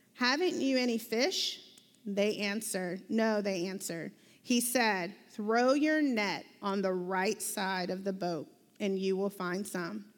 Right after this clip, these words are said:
When they did, they were unable to haul the net in because of the large number of fish. Then the disciple whom Jesus loved said to Peter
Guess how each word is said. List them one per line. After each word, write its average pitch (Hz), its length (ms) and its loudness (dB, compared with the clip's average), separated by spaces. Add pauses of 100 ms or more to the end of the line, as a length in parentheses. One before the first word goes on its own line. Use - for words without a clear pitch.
(420)
When 247 280 4
they 240 220 4
did, 220 680 2 (240)
they 226 160 4
were 214 240 4 (140)
unable 220 840 2
to 208 260 -2
haul 202 520 0
the 233 140 0
net 208 340 0
in 180 360 -2
because 190 480 -2
of 190 320 -4
the 185 100 0
large 175 580 -4
number 175 420 -6
of - 160 -8
fish. - 580 -10 (500)
Then 254 240 6
the 302 100 8
disciple 233 840 2
whom 208 240 0
Jesus 208 520 0
loved 180 420 0
said 196 380 0
to 208 120 -2
Peter 202 500 -2